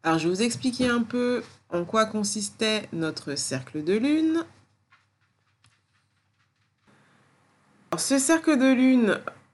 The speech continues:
a débuté, euh, comme débutent toutes mes animations, en retard. Ça, c'est mon gros, gros défaut,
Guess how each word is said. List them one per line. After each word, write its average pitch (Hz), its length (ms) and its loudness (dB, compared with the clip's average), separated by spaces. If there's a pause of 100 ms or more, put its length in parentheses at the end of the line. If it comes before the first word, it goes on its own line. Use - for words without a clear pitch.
(140)
a 175 160 8
débuté, 190 840 2
euh, - 240 -4
comme 202 540 2 (340)
débutent 180 560 0 (240)
toutes 339 380 2
mes 185 400 2 (120)
animations, 254 1080 -2 (380)
en 381 180 6
retard. 247 720 4 (1300)
Ça, 190 340 2
c'est 175 220 0
mon 165 340 0
gros, 208 540 4
gros 190 380 2
défaut, 185 640 0